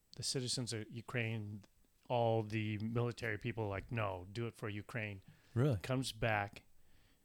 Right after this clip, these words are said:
Speaker 1: He trains. He had actually lost weight. He had to gain weight and get back into the ring. Wins again.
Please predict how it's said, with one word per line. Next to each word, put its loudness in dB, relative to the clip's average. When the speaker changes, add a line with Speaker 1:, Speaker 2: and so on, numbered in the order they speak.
Speaker 1:
He -2
trains. 2
He 4
had 8
actually 6
lost 4
weight. -4
He -2
had 0
to -6
gain 0
weight -2
and -8
get -4
back 0
into -2
the -6
ring. -6
Wins 4
again. 2